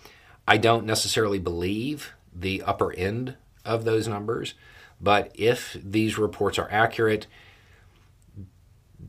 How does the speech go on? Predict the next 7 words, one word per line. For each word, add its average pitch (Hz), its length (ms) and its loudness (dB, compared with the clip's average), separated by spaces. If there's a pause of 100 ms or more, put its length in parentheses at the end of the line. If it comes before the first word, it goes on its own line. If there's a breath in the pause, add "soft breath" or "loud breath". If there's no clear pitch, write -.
(140)
the 117 180 2
movements 143 560 4
could 98 240 0
certainly 143 680 4
be 113 640 0
interpreted 98 880 -2 (340 loud breath)
as 92 540 -4